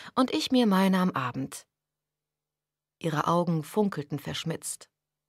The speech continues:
„Du könntest mitfahren und ich verkupple dich mit einem von Chris' Freunden.“ Stevie kniff die Augen zusammen.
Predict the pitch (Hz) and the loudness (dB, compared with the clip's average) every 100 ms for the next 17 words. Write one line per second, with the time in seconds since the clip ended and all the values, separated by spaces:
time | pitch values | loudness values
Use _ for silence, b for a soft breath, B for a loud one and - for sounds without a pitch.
0 | _ _ _ - 311 190 160 147 202 277 | _ _ _ -6 0 2 2 0 -2 -2
1 | - 196 160 - B B B B 226 208 | 0 0 0 -6 B B B B 0 2
2 | 220 - 294 285 233 220 220 202 202 196 | -2 -2 0 2 2 0 -2 0 0 0
3 | 185 - 190 - 214 269 - 165 - _ | -2 -2 -2 0 0 0 -2 -6 -6 _
4 | _ _ _ _ _ _ _ _ _ - | _ _ _ _ _ _ _ _ _ -16
5 | - - 226 214 208 196 180 180 - 175 | -14 -6 -4 -2 -4 -2 -4 -4 -4 -4
6 | 165 147 - 135 135 139 156 | -4 -6 -6 -4 -2 -4 -6